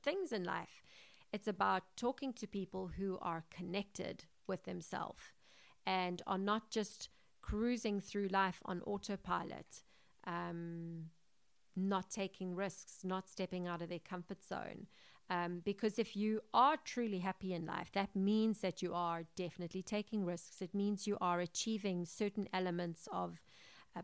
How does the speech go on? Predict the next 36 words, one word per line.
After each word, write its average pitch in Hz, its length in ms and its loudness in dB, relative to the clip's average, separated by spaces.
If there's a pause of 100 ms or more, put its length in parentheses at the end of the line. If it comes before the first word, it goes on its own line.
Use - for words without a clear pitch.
personal 202 480 2
goals. 170 500 2
It 196 100 -6
means 254 300 0
that - 220 0
you're 185 100 0
connected. - 720 -4 (100)
You 202 140 0
know, 185 160 0
happiness 233 640 0
is - 160 -10
to - 120 -6
be 196 140 -2
connected 196 520 -6
with 185 180 -4
self. - 340 -2
And 180 140 -2
then 190 180 0
this 247 160 0
brings 190 340 0
me, 180 220 -2 (560)
uh, 170 240 -2 (160)
to 185 100 0
another 202 340 2
interview 180 640 2
with, 175 440 -2
um, 175 340 -2
a 180 80 -6
guy 170 240 -2
by 180 100 -4
the 180 120 -4
name 175 200 -2
of 160 180 -2
Wichert 190 540 2
van 185 160 2
Dijk. 240 420 2